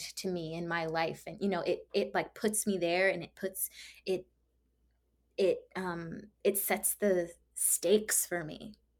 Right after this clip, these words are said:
And so when, when I did descend and when all of those cheers, you know, happened,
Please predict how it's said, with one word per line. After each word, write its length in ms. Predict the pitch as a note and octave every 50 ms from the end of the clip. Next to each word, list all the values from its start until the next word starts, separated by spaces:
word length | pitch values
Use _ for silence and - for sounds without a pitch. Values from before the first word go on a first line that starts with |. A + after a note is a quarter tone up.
| _ _ _ - - - - - -
And 160 | - G3+ G3 G3
so 500 | - G#3 F#3+ F3+ F3+ F3 E3 - - - _ _ _ _
when, 640 | F#3 F3+ F3+ G#3 G#3 G#3 G3+ G3+ G3+ G3+ G#3 G#3 - _ _ _ _ _ _ _ _ _ _ _ _ _ _ _ _ _ _ _ _ _ _ _
when 340 | - G#3 G3+ G#3+ G#3+ A#3+ A3+
I 140 | F#3 F#3+ F#3+
did 300 | G#3 G#3 F#3+ G3+ B3 A3+
descend 460 | G#3+ G3+ G3+ - - E3 E3+ G3+ F3+ F#3
and 200 | G3+ F#3+ F3+ F3+
when 360 | A3 G3+ G#3+ G#3 A3 A#3 G#3+
all 260 | G#3 - F3+ F#3+ G3
of 120 | G3 F#3 E3+
those 240 | F3 E3 F3 - -
cheers, 540 | - - - B3+ A#3+ G#3+ G3 F#3+ F#3+ - -
you 100 | - G#3
know, 140 | F#3+ F3 D#3
happened, 640 | - - - A3 D4 - - F3 D#3+ D#3+ D#3+ D#3+